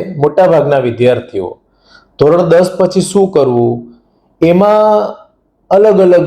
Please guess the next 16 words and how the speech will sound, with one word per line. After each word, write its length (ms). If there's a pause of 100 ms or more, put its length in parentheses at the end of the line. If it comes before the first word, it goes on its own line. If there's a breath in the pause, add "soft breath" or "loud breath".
વિભિન્ન 440
મતોથી 500
નિર્ણય 320
કરતા 360
હોય, 220 (840)
કાં 200
તો 80
એ 80
બીજાને 440
પૂછતા 440
હોય 200
કે 140
મારે 300
શું 220
કરવું 320
જોઈએ. 200